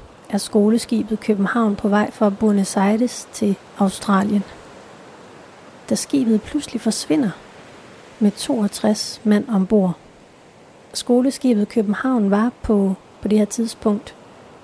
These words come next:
verdens største sejlskib. En teori fortæller, at skibet blev slugt af en gigantisk bølge. En anden, at den pludselig hvirvelvind trak skibet ned. En tredje, at besætningen var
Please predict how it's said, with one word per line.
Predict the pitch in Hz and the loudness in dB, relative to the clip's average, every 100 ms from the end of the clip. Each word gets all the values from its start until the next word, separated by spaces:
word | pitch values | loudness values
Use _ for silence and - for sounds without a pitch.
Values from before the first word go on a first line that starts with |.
| - | -10
verdens | 233 196 - 214 | -2 0 0 -2
største | - - 233 - - 277 | -4 -2 0 -2 -8 -8
sejlskib. | - 190 196 - - 240 - - - - - - - - - - - - - - - - | -2 0 0 -4 -12 -14 -14 -20 -20 -20 -20 -20 -20 -20 -20 -20 -20 -20 -20 -20 -20 -6
En | 269 269 226 | 0 2 2
teori | - 208 220 - | 2 4 2 0
fortæller, | 226 - 247 214 | -4 0 2 4
at | 196 | 2
skibet | - - 226 214 202 190 | -2 -2 -2 0 -2 -2
blev | 214 | -4
slugt | 196 - 247 285 - - | -4 -6 -4 -6 -6 -2
af | |
en | 185 190 | -2 0
gigantisk | 214 - 262 254 - 220 - - - | -4 -2 0 0 -2 -8 -8 -10 0
bølge. | 202 202 220 214 - - - - - - - - - - | 2 2 0 -2 -8 -20 -20 -20 -20 -20 -20 -20 -20 -8
En | - 202 - | 0 0 2
anden, | 196 202 233 | 2 2 2
at | 208 214 | 0 -2
den | 190 | -4
pludselig | - 247 - 214 190 | -2 -4 -2 -2 -2
hvirvelvind | 196 285 214 196 185 196 - - - | 2 2 4 2 2 0 -4 -20 -16
trak | - 208 | -8 -8
skibet | - - 226 - 196 | -8 -6 -6 -2 0
ned. | 190 202 - - - - - - - - - | 0 -4 -12 -20 -20 -20 -20 -20 -20 -20 -4
En | 214 | -2
tredje, | 208 - 214 254 269 | -2 0 2 4 2
at | 190 | 0
besætningen | - 208 247 233 208 196 | -4 -4 -2 -2 -2 -2
var | 196 | -2